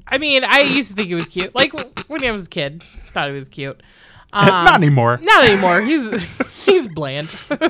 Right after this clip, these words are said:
Speaker 1: But he plays the main character, the Phantom, A K A Kit Walker, uh, alongside Chrissy Swanson, um, who is Diana Palmer. Um, she's the kind of rough and tumble rich girl slash love interest.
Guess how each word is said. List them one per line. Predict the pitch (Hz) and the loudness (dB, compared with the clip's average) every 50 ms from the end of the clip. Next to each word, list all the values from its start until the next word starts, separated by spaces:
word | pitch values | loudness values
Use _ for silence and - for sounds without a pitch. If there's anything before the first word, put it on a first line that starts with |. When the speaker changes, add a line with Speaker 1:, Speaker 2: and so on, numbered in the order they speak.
| - 370 392 - - 381 415 415 - 415 440 - _ - 381 - _ _ - - - - - - - - _ _ _ _ | -2 -4 -6 -4 -4 -4 -4 -4 -4 -8 -10 -8 _ -12 -12 -12 _ _ -20 -20 -20 -20 -20 -20 -20 -20 _ _ _ _
Speaker 1:
But | - - 202 196 180 165 151 - - - | -4 -2 -2 0 -2 -2 -4 -8 -10 -18
he | - - 277 277 269 277 277 269 | -14 -10 -8 -6 -6 -6 -6 -8
plays | - - 226 208 208 185 | -6 -6 -4 -4 -4 -4
the | 190 190 | -6 -8
main | 190 185 180 175 | -8 -8 -8 -10
character, | - 190 165 160 156 156 - 165 170 175 185 180 _ - | -10 -10 -10 -10 -10 -10 -10 -10 -10 -10 -10 -12 _ -10
the | 175 196 | -8 -8
Phantom, | 170 - - 196 180 180 185 180 - 214 220 226 262 269 _ _ _ _ _ _ - | -8 -6 -6 -6 -6 -6 -6 -8 -8 -8 -8 -8 -10 -12 _ _ _ _ _ _ -14
A | 185 180 175 | -12 -12 -12
K | - - 185 180 180 170 156 156 | -14 -14 -12 -10 -10 -8 -10 -10
A | 156 | -12
Kit | 156 - - 185 226 233 | -14 -16 -14 -14 -14 -12
Walker, | 247 175 139 135 135 - 160 160 185 208 - _ _ _ _ _ _ _ _ _ - | -10 -10 -10 -10 -10 -14 -14 -14 -14 -16 -18 _ _ _ _ _ _ _ _ _ -12
uh, | 156 165 170 165 | -8 -6 -6 -6
alongside | 160 165 175 185 190 190 - - 214 190 185 185 175 | -6 -6 -6 -6 -6 -6 -6 -4 -2 -2 -2 -4 -6
Chrissy | - - - 233 220 - - 240 | -10 -8 -8 -6 -6 -6 -8 -10
Swanson, | 208 - - 208 185 185 185 196 - 240 226 233 240 254 247 _ _ _ _ _ _ _ _ _ _ _ _ _ _ _ | -10 -10 -8 -8 -8 -8 -8 -10 -10 -10 -10 -10 -10 -12 -16 _ _ _ _ _ _ _ _ _ _ _ _ _ _ _
um, | - 175 175 175 165 156 156 156 160 | -6 -4 -4 -2 -2 -4 -4 -6 -6
who | 165 190 180 170 | -6 -6 -6 -6
is | 165 156 | -6 -6
Diana | 160 180 175 175 180 190 247 254 | -8 -8 -8 -8 -8 -8 -10 -10
Palmer. | - - 180 160 160 160 165 170 180 202 233 226 _ _ _ _ _ _ _ | -8 -8 -6 -6 -6 -8 -10 -10 -12 -12 -14 -18 _ _ _ _ _ _ _
Um, | 185 165 156 151 147 147 151 156 | -16 -14 -14 -12 -12 -12 -12 -10
she's | - - 180 160 - | -10 -10 -12 -12 -14
the | - 156 147 147 143 139 143 139 | -12 -12 -10 -10 -10 -12 -12 -14
kind | - 185 165 | -12 -12 -12
of | 143 131 135 | -10 -10 -10
rough | 151 156 160 151 - | -12 -12 -12 -12 -12
and | 165 151 143 | -12 -12 -12
tumble | - 151 160 151 139 143 139 135 135 131 127 123 | -10 -10 -12 -12 -10 -12 -12 -12 -12 -12 -14 -14
rich | 127 147 147 139 139 - | -14 -14 -14 -14 -14 -16
girl | - 156 143 139 139 135 135 131 131 131 127 127 127 127 | -14 -12 -10 -10 -8 -8 -8 -10 -10 -10 -12 -12 -12 -14
slash | 127 - - - 135 131 131 127 120 123 - - - - - | -14 -14 -14 -12 -14 -14 -14 -14 -16 -14 -14 -14 -14 -14 -16
love | 135 135 135 135 131 135 | -16 -16 -16 -16 -16 -18
interest. | 151 151 151 160 190 196 196 202 - - - - - - - | -18 -18 -18 -14 -14 -14 -14 -12 -10 -10 -10 -10 -12 -14 -20